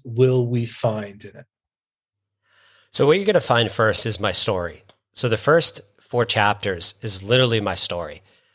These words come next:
Speaker 2: spec-, specifically the first three chapters, because I feel like if, if I was gonna write a book, and I had read many, many books, uh, even books in the addiction recovery space, and I really wanted to write a book that not only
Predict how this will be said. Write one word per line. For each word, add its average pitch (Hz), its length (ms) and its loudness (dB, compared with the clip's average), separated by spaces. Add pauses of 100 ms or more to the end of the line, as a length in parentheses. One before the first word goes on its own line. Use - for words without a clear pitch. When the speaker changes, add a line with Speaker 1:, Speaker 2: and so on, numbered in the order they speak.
(260)
Speaker 2:
spec-, 135 500 -2
specifically 165 560 2
the 113 60 0
first - 340 0
three 101 200 -4
chapters, 85 640 -8
because 113 500 -2
I 110 100 -6
feel 180 200 0
like 151 160 2
if, - 300 -8
if 120 100 -4
I 147 80 6
was 170 140 0
gonna 151 100 4
write 127 160 4
a 113 60 2
book, 101 340 -4 (480)
and 110 100 -2
I 120 60 2
had 131 140 0
read 113 280 0
many, 127 280 0
many 107 180 0
books, 92 520 -4 (680)
uh, 101 380 -4 (120)
even 143 260 0
books 120 220 0
in 117 40 0
the 107 80 0
addiction 104 360 0
recovery 95 320 -4
space, 82 500 -2 (240)
and 101 320 -2
I 95 60 -4
really 131 260 0
wanted 139 280 2
to 120 100 -4
write 110 160 2
a 95 40 -4
book 101 360 -2 (720)
that 113 440 2
not 139 160 0
only 156 340 4